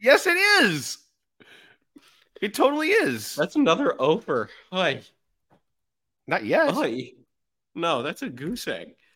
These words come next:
Speaker 2: Um,
Speaker 1: Alex Fudge.
Speaker 2: He just
Speaker 1: Six eight.
Speaker 2: sounds like
Speaker 1: Twenty years old. He's six eight.
Speaker 2: Oh, he's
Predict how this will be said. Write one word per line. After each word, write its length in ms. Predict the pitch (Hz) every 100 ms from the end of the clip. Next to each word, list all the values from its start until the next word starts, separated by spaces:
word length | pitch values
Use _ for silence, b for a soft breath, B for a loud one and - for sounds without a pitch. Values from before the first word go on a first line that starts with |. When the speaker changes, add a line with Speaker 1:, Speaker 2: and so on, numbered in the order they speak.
| _ _ _ _
Speaker 2:
Um, 460 | 135 139 135 123 - _ _ _ _ _ -
Speaker 1:
Alex 540 | 95 107 190 - - - _ - -
Fudge. 580 | 240 294 92 80 92 - -
Speaker 2:
He 180 | -
just 260 | 175 202 -
Speaker 1:
Six 140 | - 143
eight. 220 | 202 113
Speaker 2:
sounds 40 | 127
like 180 | 120 - - -
Speaker 1:
Twenty 260 | - 180
years 260 | 196 185 156
old. 240 | 151 151
He's 120 | 139 110
six 300 | - 135 -
eight. 220 | 90 71 _ _ _ _
Speaker 2:
Oh, 160 | 123 110
he's 240 | 110 131